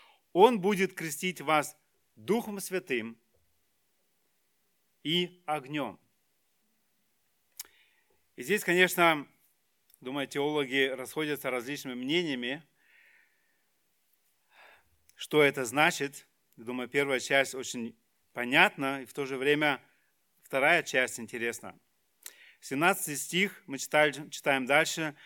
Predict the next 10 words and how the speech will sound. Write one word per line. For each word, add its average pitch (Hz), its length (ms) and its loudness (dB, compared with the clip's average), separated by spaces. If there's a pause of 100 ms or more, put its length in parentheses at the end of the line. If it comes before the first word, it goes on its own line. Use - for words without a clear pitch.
(200)
«Лопата 214 460 4
его 190 200 6
в 170 60 0
руке 180 360 4
его, 143 480 2 (440)
и 147 100 -2
он 185 220 2
очистит 170 680 0
гумно 160 560 -4 (220)
своё 135 600 0